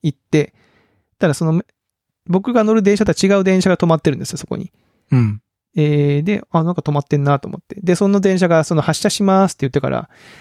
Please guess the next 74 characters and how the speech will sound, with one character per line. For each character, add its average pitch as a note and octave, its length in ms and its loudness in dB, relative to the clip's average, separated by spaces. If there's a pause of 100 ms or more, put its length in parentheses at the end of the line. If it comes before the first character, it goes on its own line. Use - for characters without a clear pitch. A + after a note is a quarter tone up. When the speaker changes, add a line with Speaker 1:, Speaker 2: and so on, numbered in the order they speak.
(120)
Speaker 1:
た F3+ 100 0
だ A3+ 100 2
い C4+ 40 0
ま D3+ 240 2
乗 F#3 320 2
務 A3 280 2 (460)
員 C#3+ 200 0
の C3 240 -4
準 F3 200 2
備 C#3+ 100 0
を B2 60 -2
し - 60 -14
て - 80 -2
お C#3+ 40 0
り C#3+ 60 0
ま C#3+ 120 -2
す - 80 -10
の C3+ 80 -4
で、 - 220 -2
じ E3 120 -4
ょ-、 F#3 180 -4
準 F3+ 200 2
備 E3+ 120 2
が C#3 120 0
終 D3 80 4
わ D3+ 60 4
る D#3 60 2
ま C#3+ 80 0
で C3 80 -4
少 G#3+ 180 0
々 C3 160 -2
お C#3 40 -4
待 C#3+ 180 0
ち - 20 -14
く - 80 -4
だ C#3 120 0
さ D3 160 0
い B2 60 -2
っ - 20 -10
て - 60 -16 (100)
言 D#3 140 0
っ - 20 -2
て - 160 -2
か C#3+ 100 0
ら B2 60 -2
二 D3 120 2
十 G3 140 2
分 C3+ 280 -4 (100)
動 D3+ 120 0
か D#3 120 0
な C3 60 -4
い - 20 -12
ん - 20 -14
で A2+ 60 -12
す - 100 -12
よ。 - 100 -8 (560)
Speaker 2:
お B2 60 2
う A#2+ 380 4
お - 20 -2
う。 A2 40 -4
Speaker 1:
そ G#3 100 0
の A3 40 4
間 G#3 160 2
ず E3 140 0
っ F#3+ 40 -2
と F3 120 4
同 E3 80 4
じ E3 300 2
ア D#3 80 0
ナ D3 100 2
ウ D3 60 2
ン C#3 80 0
ス - 100 -8
で、 - 220 -8